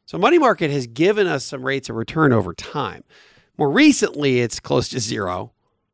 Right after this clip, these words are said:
But even in today's world, money market does pay some interest. Well, let's now compare that to an investment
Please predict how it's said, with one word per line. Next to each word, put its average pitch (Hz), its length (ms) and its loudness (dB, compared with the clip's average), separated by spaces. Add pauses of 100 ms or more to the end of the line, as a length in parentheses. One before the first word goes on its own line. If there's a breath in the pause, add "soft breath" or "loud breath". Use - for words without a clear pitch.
But 175 100 0
even 202 220 4
in 147 160 2
today's 220 420 0
world, 139 240 -2
money 147 240 0
market 139 300 -2
does 127 240 -4
pay 120 200 -6
some 113 300 -6
interest. - 600 -8 (1160)
Well, 156 100 -2
let's 175 160 -2
now 214 140 6
compare 185 500 -6
that 135 260 0
to 143 280 -8
an 131 80 -6
investment 131 800 -4